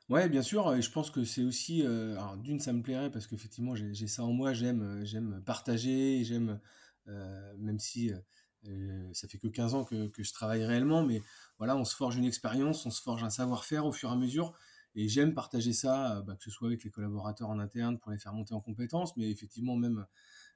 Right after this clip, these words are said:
euh, à l'externe. Bon, la difficulté, euh, c'est qu'on a des agendas, euh, qui sont, euh, assez, assez remplis. C'est, c'est pas toujours simple de, de, de se dégager du temps aussi pour,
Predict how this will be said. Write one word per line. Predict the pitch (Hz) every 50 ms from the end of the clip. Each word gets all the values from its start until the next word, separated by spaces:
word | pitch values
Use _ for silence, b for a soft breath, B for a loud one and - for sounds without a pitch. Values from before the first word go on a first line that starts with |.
| b -
euh, | 85 87 92 95 - - - -
à | 107 113
l'externe. | 117 - - - 143 151 165 170 160 165 b b b b b b b b b 107
Bon, | 107
la | 113 117
difficulté, | 123 123 104 - - - 131 123 - - 143 147 147 139 117
euh, | 110 107 107
c'est | 104 - 110
qu'on | - 107 104
a | 104
des | 104 104 104 104
agendas, | 110 107 104 107 110 113 117 123 120 117 107 104
euh, | 98 98 -
qui | - - -
sont, | - - 120 117
euh, | 110 101 92 92 - _ _ _
assez, | - 113 - - - 127 123 117
assez | 113 92 113 110 - 139
remplis. | 123 117 123 117 - 143 151 147
C'est, | 131 - 120 110 110 107
c'est | - - 104
pas | 113 107
toujours | 104 120 120 117 113
simple | - 139 135 131
de, | 113 110 107 104
de, | 107 110
de | 104 104 110 107
se | 107
dégager | 117 123 120 117 120 117 113 123 117
du | 120 120
temps | 117 - 135 131
aussi | 123 113 - - 127
pour, | 117 - 113 110 107